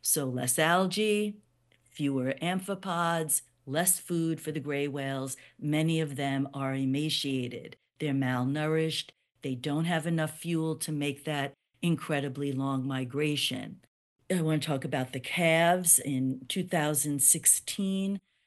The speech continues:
there was roughly, uh, one thousand five hundred calves born.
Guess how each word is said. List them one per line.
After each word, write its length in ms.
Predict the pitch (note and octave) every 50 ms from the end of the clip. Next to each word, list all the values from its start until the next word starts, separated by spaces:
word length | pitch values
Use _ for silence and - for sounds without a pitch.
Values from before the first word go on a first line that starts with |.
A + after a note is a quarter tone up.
| _ _ -
there 120 | D#3 D3
was 200 | C#3 C3+ C3 B2+
roughly, 680 | C3+ D3+ D3 C#3 C#3 - C#3+ D3+ C#3+ C#3 C3+ C3 C3+ -
uh, 160 | - C3+ C3 B2+
one 240 | C3+ C3+ D3 D3+
thousand 480 | D#3 D3+ D3+ C#3+ C#3+ C#3 C#3+ C#3 C#3 C3+
five 280 | - C#3+ C#3 D3 C#3+ C#3+
hundred 340 | E3 D#3+ D#3+ E3 E3 D3+
calves 420 | - - E3+ D3+ D3 D3 C#3 C3 -
born. 680 | - - D3+ D#3 D#3 D#3+ E3 E3 E3+ F3 F3+ F#3 F#3